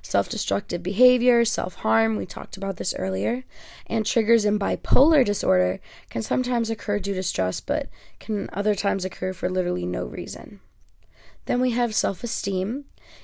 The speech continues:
Inflated self-esteem, or this word, I have it in my notes, it's grandiosity. It can occur in bipolar disorder, which can sometimes even take the form of psychosis-like symptoms, such as delusions. Um,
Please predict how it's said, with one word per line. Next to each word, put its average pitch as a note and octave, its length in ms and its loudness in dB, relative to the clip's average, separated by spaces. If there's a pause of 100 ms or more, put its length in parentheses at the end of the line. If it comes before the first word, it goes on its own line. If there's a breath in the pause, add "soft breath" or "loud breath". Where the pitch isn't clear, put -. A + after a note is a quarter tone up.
(120 loud breath)
Inflated A3+ 520 2
self-esteem, G#3 760 0
or G3 320 2 (300)
this B3 400 4
word, G3+ 300 6
I G#3+ 80 4
have G#3 160 2
it G3+ 60 2
in A#3 60 2
my A3+ 100 2
notes, F#3 280 2
it's - 160 -6
grandiosity. G3 1500 0 (380 loud breath)
It A#3+ 80 -6
can A3 240 2
occur G3+ 260 0
in G3+ 160 0
bipolar F#3+ 480 4
disorder, G#3+ 420 0
which G3+ 260 -2
can G3+ 140 -4
sometimes G3 460 -4
even F#3+ 220 -6
take - 220 -8
the - 80 -12
form F#3+ 280 -6
of - 140 -4 (260 loud breath)
psychosis-like G3+ 1000 0
symptoms, F#3 540 -4
such - 220 -6
as F3+ 120 -6
delusions. F3 680 -6 (640 loud breath)
Um, - 340 -6